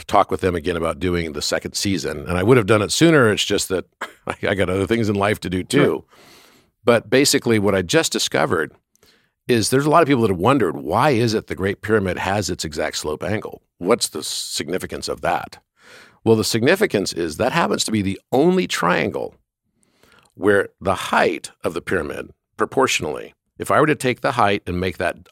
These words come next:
Speaker 1: a diameter of a circle, so imagine a pyramid that's shaped like this, right? And then it's got a circle that's exactly the same height,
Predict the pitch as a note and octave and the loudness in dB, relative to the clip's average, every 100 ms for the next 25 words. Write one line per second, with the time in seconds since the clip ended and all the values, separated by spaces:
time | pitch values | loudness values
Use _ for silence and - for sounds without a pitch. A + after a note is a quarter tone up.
0 | _ D#2+ C2+ D2 E2+ F#2 A#2 G#2 F2+ E2 | _ -12 -6 -4 -2 -2 0 0 -2 -4
1 | - A2 G2+ - - _ _ - F2 G2 | -4 -4 -6 -8 -14 _ _ -10 -4 -2
2 | A#2 C3 C3 - B2 A#2 F2 - A2+ C#3+ | -2 -2 -2 0 2 0 -2 -4 -4 -4
3 | G#2 G#2 A2 - _ _ _ - F#2+ - | -2 -2 -4 -10 _ _ _ -6 -4 -6
4 | _ _ _ _ _ _ _ _ _ _ | _ _ _ _ _ _ _ _ _ _
5 | _ - G#2+ G#2 - F#2+ - E3 E3+ F#2+ | _ -8 -6 -6 -4 -4 -4 -2 -2 -2
6 | E2+ E2 - F2 D#2+ G2+ A#2+ - A2+ G#2 | -6 -8 -10 -10 -6 -6 -4 -6 -6 -6
7 | - G2+ F#2 - C3 E2 - - | -6 -6 -6 -6 -4 -6 -8 -16